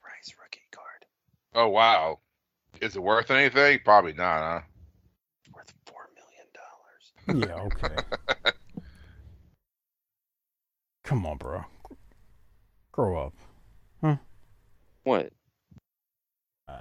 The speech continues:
Speaker 3: yeah, man,
Speaker 1: Remember when
Speaker 3: I, I
Speaker 1: Score put out the football cards and they had, like, all the rookies in their,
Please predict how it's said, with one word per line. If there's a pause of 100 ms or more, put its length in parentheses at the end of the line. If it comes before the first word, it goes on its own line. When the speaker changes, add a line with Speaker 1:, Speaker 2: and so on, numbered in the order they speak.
(160)
Speaker 3:
yeah,
man,
Speaker 1:
Remember
when
Speaker 3:
I,
I
Speaker 1:
Score
put
out
the
football
cards
and
they
had,
like,
all
the
rookies
in
their,